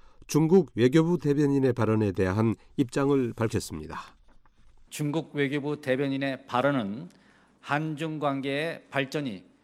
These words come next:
Speaker 2: 역사적 대세라는 양국 간 공동 인식에 비추어서도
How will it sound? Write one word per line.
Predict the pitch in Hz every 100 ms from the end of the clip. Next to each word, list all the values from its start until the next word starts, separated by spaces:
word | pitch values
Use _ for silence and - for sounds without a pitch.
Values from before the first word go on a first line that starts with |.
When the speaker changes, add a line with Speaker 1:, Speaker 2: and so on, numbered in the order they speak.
| _ _ 120
Speaker 2:
역사적 | 131 - 143 135 - -
대세라는 | - 131 135 160 147 110 120 156 _ _ _ -
양국 | 127 135 135 135
간 | 151 147 143 - - _ -
공동 | 147 151 160 156 -
인식에 | 147 151 165 156 151 -
비추어서도 | 147 - 156 127 104 87 -